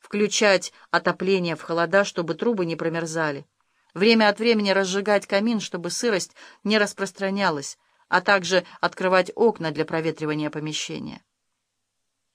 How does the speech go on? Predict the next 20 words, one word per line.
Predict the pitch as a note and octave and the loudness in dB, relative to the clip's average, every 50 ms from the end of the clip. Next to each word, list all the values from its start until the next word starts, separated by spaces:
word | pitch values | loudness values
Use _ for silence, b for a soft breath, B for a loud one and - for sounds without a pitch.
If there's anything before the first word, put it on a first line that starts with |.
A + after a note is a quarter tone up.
| _ _ _ _ _ | _ _ _ _ _
"Что | - - - - B3 B3+ B3 | -8 -8 -4 0 2 2 2
будет | A3 G#3+ A3+ A3 G#3+ A3 G#3+ _ - _ _ _ - | 2 0 -2 0 0 -2 -4 _ -20 _ _ _ -16
с | - - | -14 -14
прачечной?" — | - - A3+ A#3 A3 F#3 E3 - D3+ D3+ - E3+ D3+ D3 | -6 0 4 4 6 4 4 2 -4 -8 -6 -6 -6 -6
спросила | - - F#3 E3+ E3 - - D#3+ D#3 D3 | -6 -6 -6 -6 -4 -4 -4 -4 -4 -6
Фло, | - - B3 C4+ | -6 -2 -2 -2
когда | C4+ - F#3+ E3+ D#3 D#3+ D#3 | 0 0 -2 -4 -2 -6 -6
Стелла | - - - A#3 B3+ C4 A3+ G3 | -6 -6 -4 -2 -2 0 0 0
покончила | F3+ - D#3 D3+ - G3+ G3+ F#3+ - G3 F#3 F3 | 0 -2 -4 -4 -2 -6 -6 -6 -6 -6 -6 -6
с | - - | -6 -8
ценными | - - F#3 F#3+ F#3+ F#3 F3+ F3+ | -6 -4 -4 -4 -4 -4 -4 -4
указаниями. | F3 F3 - F3+ E3+ D#3+ E3 D#3 D3+ D3 D3 D3+ D#3 D#3+ E3 - _ _ _ _ _ _ _ _ _ _ _ _ _ _ _ _ _ _ _ _ _ _ _ _ _ _ | -6 -6 -6 -8 -6 -4 -6 -6 -6 -6 -8 -10 -10 -12 -14 -16 _ _ _ _ _ _ _ _ _ _ _ _ _ _ _ _ _ _ _ _ _ _ _ _ _ _
"Теперь | - - D#3+ - F#3 F#3 | -20 -14 -6 -4 -4 -2
вы | F3 G#3+ G#3 | -2 -2 -2
будете | F3 E3 D3+ D3+ D3+ D#3 | -2 -4 -6 -4 -6 -6
главной, | D3+ D#3+ D#3+ D#3+ D#3+ D#3 D#3 D3+ | -4 0 2 2 2 2 -2 -4
дорогая", — | D3 D#3 D#3 D#3+ D#3 D3+ D#3 D3+ D3+ D3+ D3+ B B B B | -2 0 0 0 0 0 -2 -2 -2 -4 -6 B B B B
беззаботно | F3 F#3+ F3+ E3+ F#3 F3+ E3 E3 D#3+ D#3+ - E3 D#3+ | -4 -2 0 2 0 0 2 0 -4 -2 -2 -4 -4
отвечала | D#3+ - D#3+ - - E3+ D#3+ D#3+ | -4 -6 -10 -8 -6 -6 -6 -6
Стелла. | D#3+ - - E3+ D#3+ D#3 D#3 D#3+ D#3 | -8 -8 -6 -6 -6 -6 -6 -8 -12